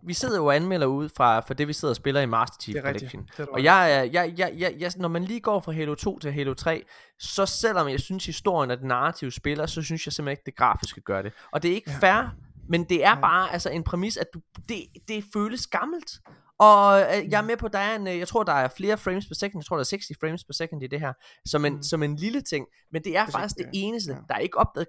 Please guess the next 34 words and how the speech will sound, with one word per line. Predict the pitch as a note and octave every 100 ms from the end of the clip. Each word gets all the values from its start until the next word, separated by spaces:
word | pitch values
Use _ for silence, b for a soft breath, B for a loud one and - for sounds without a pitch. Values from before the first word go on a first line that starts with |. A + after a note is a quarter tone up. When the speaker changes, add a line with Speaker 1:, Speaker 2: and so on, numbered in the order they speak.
| -
Speaker 1:
gra-, | -
opdateringer | E3 G#3+ - D3+ F#3 D#3+ C3
i |
forhold | D#3 F3
til, | E3 D3 C3
hvad | A2+ B2+
hedder | C3 A#2+ -
det, | A#2 G#2+ -
til, | A#2+ G#2+ -
til, | G#2+
øhm, | G#2 G2 G2+ - B B B
hvad | B2
fanden | B2 C3
hedder | C3+
det, | A2+ G#2
til, | B2+ G#2+
øh, | G2 G2 F#2+ F2+ D#2 - -
altså, | - A2
til, | G2+ - -
til, | - _
til | -
cutscenes | - G#3+ A3+ - F3+ E3 F3 F3
og, | A2 A2+ G#2 - b b
og | C3+
så | C#3+
videre | D3+
der. | D3+
Og | F#2+ -
det | - _ _
føles | A3 G#3+ A3 A#3 A3
bare | - B2+ A#2+
som | -
sådan | C3
nogle | C#3+